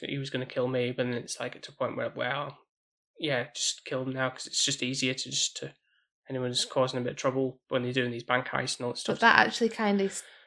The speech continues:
Speaker 2: kicks him in the back,
Speaker 1: Yeah,
Speaker 2: doesn't
Speaker 1: yeah.
Speaker 2: it?
Speaker 1: Ironically, it kind of, like, gets him in trouble down the line in this,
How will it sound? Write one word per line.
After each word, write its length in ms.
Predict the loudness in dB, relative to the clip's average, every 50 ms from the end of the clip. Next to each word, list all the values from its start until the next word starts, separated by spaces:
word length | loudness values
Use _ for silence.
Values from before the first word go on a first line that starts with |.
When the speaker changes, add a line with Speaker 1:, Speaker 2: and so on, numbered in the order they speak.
| _ _ _ _ _ _
Speaker 2:
kicks 280 | 4 6 6 6 6 8
him 180 | 8 8 10 10
in 80 | 8 10
the 40 | 12
back, 200 | 12 12 12 12
Speaker 1:
Yeah, 100 | 12 12
Speaker 2:
doesn't 180 | 12 12 12 12
Speaker 1:
yeah. 200 | 12 10 10 6
Speaker 2:
it? 60 | 2 -2 -10 -20 -20 -20 _ _ _ _ _ _ _ _ _ _ -8
Speaker 1:
Ironically, 640 | -8 -4 -2 -2 -2 -2 -2 -6 -8 -6 -6 -4 -4
it 140 | -6 -8 -8
kind 140 | -6 -6 -6
of, 180 | -6 -6 -8
like, 260 | -8 -8 -8 -10 -14 -18 -18 -20 _ _ _ _ _ -10
gets 240 | -10 -6 -6 -4 -4
him 120 | -4 -4
in 120 | -4 -6 -6
trouble 400 | -6 -6 -4 -2 -2 -2 -2 0
down 220 | 2 2 2 2 2
the 60 | 2
line 260 | 2 4 4 4 2
in 100 | 0 0 -2
this, 440 | -2 -2 -2 -2 -2 -2 -4 -6